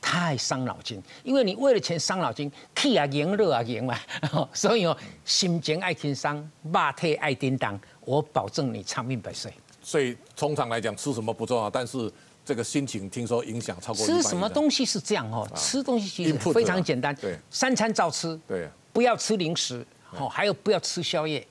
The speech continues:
Speaker 2: 嗯。
Speaker 1: 还有呢，你三餐当中的碳水化合物
Speaker 2: 对。
Speaker 1: 尽量少。
Speaker 2: 对。
Speaker 1: 啊，如果你要减重的话，就打八折，打八折不行，打七，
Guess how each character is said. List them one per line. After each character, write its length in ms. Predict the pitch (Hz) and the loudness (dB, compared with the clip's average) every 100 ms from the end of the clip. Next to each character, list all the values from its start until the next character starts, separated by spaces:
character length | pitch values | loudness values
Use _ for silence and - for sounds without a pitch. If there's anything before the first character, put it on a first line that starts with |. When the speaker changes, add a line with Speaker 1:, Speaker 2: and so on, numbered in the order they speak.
| - | -20
Speaker 2:
嗯。 80 | 82 73 | -18 -6
Speaker 1:
还 220 | - 208 | 0 2
有 100 | 185 | 2
呢， 100 | 160 | 2
你 140 | 151 | 0
三 260 | 135 233 240 | 0 0 2
餐 180 | 226 233 | 0 0
当 200 | 202 202 | 0 2
中 260 | 196 202 - - | 0 -2 -6 -2
的 160 | 143 | -2
碳 220 | 120 247 170 | 0 -2 0
水 160 | - | 0
化 220 | 143 160 | 2 2
合 100 | 127 | 4
物 180 | 139 131 - - | 2 0 -6 -10
Speaker 2:
对。 120 | 147 | -4
Speaker 1:
尽 200 | 214 170 | 0 0
量 160 | 151 | 0
少。 320 | 120 - 113 - - - | -2 -2 -4 -8 -18 -8
Speaker 2:
对。 100 | - | 0
Speaker 1:
啊， 100 | 240 | 2
如 140 | 226 | 4
果 140 | 220 185 | 4 4
你 80 | |
要 120 | 220 196 | 4 4
减 220 | 156 117 | 2 2
重 160 | 175 | 0
的 100 | 139 | 2
话， 200 | 127 139 - - | 2 0 -2 -10
就 120 | 151 | -6
打 160 | 117 | -4
八 180 | 107 165 | 0 0
折， 200 | - 113 | 0 -6
打 140 | - 135 | -2 0
八 140 | 190 | 2
折 100 | 170 | 2
不 120 | 165 | 0
行， 200 | 185 131 156 | -2 -2 -2
打 140 | 120 | -2
七， 180 | - | -2